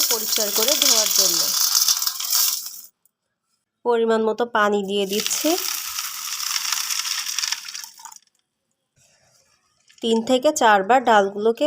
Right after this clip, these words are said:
উল্টে পাল্টে খুব ভালোভাবে ধুয়ে নিতে হবে, যাতে করে সমস্ত ময়লা সব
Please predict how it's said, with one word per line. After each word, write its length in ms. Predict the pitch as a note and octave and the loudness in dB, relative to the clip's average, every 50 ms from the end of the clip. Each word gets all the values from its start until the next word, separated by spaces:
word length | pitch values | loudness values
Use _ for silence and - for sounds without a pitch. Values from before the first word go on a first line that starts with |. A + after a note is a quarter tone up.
| D4+ B3 | 2 2
উল্টে 260 | A3+ A3+ G#3 A3 G#3+ | 2 0 0 0 0
পাল্টে 280 | G3+ G#3+ G#3 G#3 G#3+ B3+ B3+ | 2 2 2 2 2 -2 0
খুব 160 | - D4 C#4+ - G#3+ | 0 0 0 0 0
ভালোভাবে 520 | A3 A3+ G3+ G3 G3 A3 A#3 B3+ C4 D#4 D4+ | 0 2 2 2 0 -2 -2 0 2 0 0
ধুয়ে 300 | A#3 A#3+ A#3+ A#3+ A3 G#3+ | 0 -2 0 0 0 2
নিতে 240 | G#3 G3 F#3 - G3 G3 | 0 -2 -4 -6 -6 -2
হবে, 240 | G#3 F3+ F3 - - - _ _ _ _ _ _ _ _ _ | -2 -2 -2 -4 -8 -10 _ _ _ _ _ _ _ _ _
যাতে 280 | - - G#3 G3+ G3 G#3+ | 0 2 2 2 2 0
করে 200 | A3 A#3+ C4 D4+ E4+ E4 - | 0 2 2 2 2 2 0
সমস্ত 340 | B3+ A3 G#3 G3+ G3+ G#3 - A3+ G#3+ | 0 2 2 2 -2 0 -2 -2 0
ময়লা 360 | G#3 G3+ G3 F#3+ F#3 A3 A#3+ | 2 4 4 4 4 4 0
সব 200 | B3+ - C#4+ C#4+ | 2 2 0 0